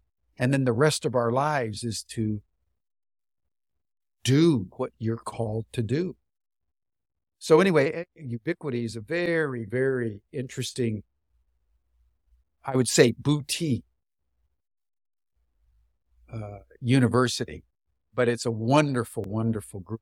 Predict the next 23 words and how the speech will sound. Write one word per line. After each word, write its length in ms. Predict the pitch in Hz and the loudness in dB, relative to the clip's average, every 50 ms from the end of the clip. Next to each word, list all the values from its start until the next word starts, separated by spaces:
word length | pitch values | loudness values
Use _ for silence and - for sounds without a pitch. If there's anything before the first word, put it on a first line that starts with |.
| _ _ | _ _
of 80 | _ | _
people. 480 | - - 110 101 - - 98 92 92 101 | -8 -6 -6 -6 -6 -10 -12 -12 -12 -12
And 120 | 101 98 - _ - | -12 -14 -16 _ -10
we 100 | 107 110 | -6 -6
have 160 | 104 101 95 - _ _ _ _ _ _ _ _ _ _ _ _ | -6 -6 -8 -12 _ _ _ _ _ _ _ _ _ _ _ _
wonderful 540 | - 104 117 127 123 117 113 - - 101 92 | -2 2 2 4 4 2 2 -2 -4 -10 -8
students. 600 | - - - - 123 117 117 107 95 92 - - | -8 -8 -2 0 0 0 0 0 -4 -8 -8 -10
And, 220 | - 101 95 92 90 _ _ _ _ _ _ _ _ _ _ _ - 110 | -10 -10 -12 -12 -14 _ _ _ _ _ _ _ _ _ _ _ -10 -6
uh, 120 | 104 104 | -6 -4
if 100 | 104 - | 0 0
anybody's 420 | 120 123 113 120 117 113 104 98 | 2 2 4 4 4 4 4 2
interested, 460 | 120 120 117 117 110 - - 120 113 - | 0 -2 -2 -4 -6 -4 -2 -4 -2 0
go 180 | 120 113 110 | 0 2 2
to 180 | 107 104 104 110 | 2 0 0 0
ubiquity 840 | 120 117 107 98 - 127 - - 127 117 110 110 110 104 98 - _ _ _ _ _ _ _ _ - | -2 -4 -6 -4 -4 -6 -6 -4 -4 -2 -2 -2 -2 -2 -4 -8 _ _ _ _ _ _ _ _ -2
university 640 | 113 117 113 104 110 117 117 113 - 120 110 113 110 | -2 0 0 2 2 2 0 0 -2 -2 -2 -2 0
dot 260 | 107 104 104 104 104 | 0 0 0 0 0
org. 340 | 101 92 87 82 80 80 - | -2 -4 -4 -8 -10 -12 -14
It's, 180 | 98 - - | -14 -16 -16
it's 160 | - - - - | -16 -16 -18 -18
a 40 | |
great 300 | - - 123 127 131 _ | -14 -10 -10 -10 -10 _
little 160 | 120 110 - | -14 -16 -18